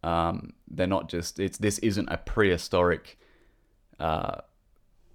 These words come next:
relic that's been hiding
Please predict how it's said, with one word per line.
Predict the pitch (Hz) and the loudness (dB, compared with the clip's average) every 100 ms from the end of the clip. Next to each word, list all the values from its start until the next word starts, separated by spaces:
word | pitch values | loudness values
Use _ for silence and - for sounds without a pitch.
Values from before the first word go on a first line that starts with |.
| - _ _ _ | -20 _ _ _
relic | 90 85 113 101 85 - | -4 4 6 4 0 -4
that's | 78 - - - _ _ - - - - | -4 -4 -10 -16 _ _ -20 -20 -18 -4
been | 85 | -2
hiding | 85 87 95 92 85 82 | -2 0 2 2 0 -2